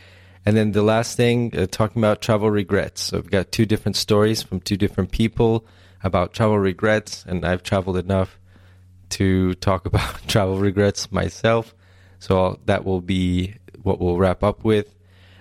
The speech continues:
Uh, a couple of things before we get started, just a couple of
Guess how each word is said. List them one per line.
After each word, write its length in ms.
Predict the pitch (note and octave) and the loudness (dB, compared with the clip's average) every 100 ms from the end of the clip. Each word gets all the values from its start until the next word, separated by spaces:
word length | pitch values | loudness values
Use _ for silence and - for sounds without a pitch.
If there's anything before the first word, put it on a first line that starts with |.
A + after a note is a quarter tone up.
| - | -6
Uh, 180 | G#2+ G#2+ | 0 0
a 20 | G#2+ | 0
couple 280 | D3 C#3+ | -2 0
of 120 | C#3+ A#2+ | 0 2
things 420 | C3 C#3 C3+ A#2 | 0 0 -2 -6
before 380 | - G#2 - A2 | -6 -4 0 0
we 100 | A2 | 2
get 200 | A2 G2+ | 0 -2
started, 600 | - A#2 A#2 A#2 A2+ - | 0 0 2 0 -2 -2
just 300 | G2+ F#2 - | -2 -2 -4
a 40 | |
couple 280 | - G2+ G#2 | -4 0 0
of 160 | F#2+ | 0